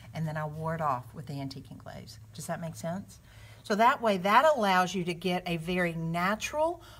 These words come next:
worn finish without it looking contrived. I don't use sandpaper at all on this.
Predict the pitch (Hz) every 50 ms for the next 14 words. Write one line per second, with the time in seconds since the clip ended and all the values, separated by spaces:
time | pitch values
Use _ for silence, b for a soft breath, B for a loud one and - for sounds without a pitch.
0 | B - - 180 175 180 190 196 220 233 247 254 262 277 269 - - - 254 254
1 | 226 170 147 135 151 180 - - - - B B B B B B B 208 202 196
2 | - - 180 185 196 202 202 202 202 202 - 190 185 190 208 214 214 - - 202
3 | 175 160 143 - 180 180 170 - - - - 170 165 170 175 190 220 247 247 -
4 | B B B B B B B - 220 226 233 233 226 226 220 208 - - 208 196
5 | 196 196 - 190 175 170 175 175 - 170 170 170 - - 180 180 190 190 180 175
6 | 165 151 147 147 143 135 123 120 123 - - -